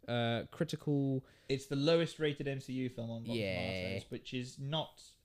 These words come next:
Speaker 2: something I completely disagree with, 'cause I, I, I know you liked it, but
Speaker 1: I, yeah.
Speaker 2: I, I think it's one of the best Marvel Studios films. But you thought that when you first saw it with
Speaker 1: Mm-hmm.
Speaker 2: me. You, you agreed with me. You,
Speaker 1: Yes.
Speaker 2: you gushed about it like I did. But then you saw it a second time, and you're a bit kind of,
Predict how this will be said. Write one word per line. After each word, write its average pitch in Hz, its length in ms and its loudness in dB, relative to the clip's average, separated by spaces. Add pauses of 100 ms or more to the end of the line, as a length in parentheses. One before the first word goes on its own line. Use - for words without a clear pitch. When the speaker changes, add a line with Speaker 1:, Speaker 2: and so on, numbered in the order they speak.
Speaker 2:
something 139 300 -8
I 131 60 -2
completely 131 300 -6
disagree 127 380 -2
with, 107 220 -4
'cause 120 120 -2
I, 123 80 -2
I, 131 320 0
I - 20 8
know 151 160 4
you 131 240 4
liked 139 420 4
it, 117 280 -6
but 107 80 -2
Speaker 1:
I, 113 40 0
yeah. 127 500 6
Speaker 2:
I, 127 40 -2
I - 20 -2 (140)
think - 140 -20
it's - 200 -10
one 135 100 -6
of 123 60 -8
the - 180 0
best - 220 -4
Marvel 127 260 -6
Studios 135 580 -6
films. 117 320 -10 (340)
But 302 140 2
you 480 160 -6
thought 453 220 2
that 339 140 -2
when 294 100 -2
you 262 100 2 (140)
first 302 340 10
saw 104 260 -4
it 67 160 -12 (140)
with 131 140 4
Speaker 1:
Mm-hmm. 175 80 4
Speaker 2:
me. - 260 2
You, 196 160 4
you 190 180 4
agreed 165 240 6
with 143 120 0
me. 170 120 2
You, - 60 -2 (100)
Speaker 1:
Yes. 131 140 0
Speaker 2:
you 180 100 2
gushed 160 360 2
about 147 220 2
it 127 60 -4
like 123 160 -2
I 160 180 4
did. 113 160 -4 (220)
But 143 100 0
then 175 100 2
you 226 80 2
saw 240 120 0
it 226 60 0
a 180 40 -6
second 202 460 -4
time, 113 380 -6
and 123 100 -4
you're 135 120 0
a 139 40 0
bit 160 120 -2
kind 170 160 -2
of, 160 80 -6